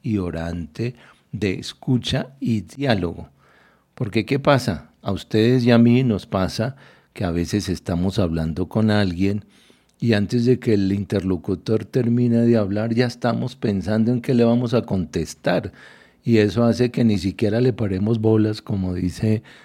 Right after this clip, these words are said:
el lenguaje coloquial, a lo que le está diciendo. Tenemos que empezar a aprender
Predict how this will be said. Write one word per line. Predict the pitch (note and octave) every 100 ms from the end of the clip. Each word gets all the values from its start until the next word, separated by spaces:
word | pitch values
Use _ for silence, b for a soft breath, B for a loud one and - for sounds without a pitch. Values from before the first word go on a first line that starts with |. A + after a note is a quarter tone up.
| B -
el | G#2
lenguaje | F#2+ F2+ F2 F#2+ A#2
coloquial, | - A2+ A#2 - G#2+ G#2+
a | G#2+
lo | G2+ F#2+
que | G#2
le | E2+
está | E2 - F#2
diciendo. | D#2+ E2+ D2+ F2 D2+ D2 C#2+ - B B B B
Tenemos | G#2+ F#2+ F2 F#2 G2+
que | -
empezar | F#2+ F2 F#2 E2 - F#2+ G2+
a | - G3+ G#2
aprender | - A2 G2+ A#2+ A#2 F#2+ F#2+ G2+ G#2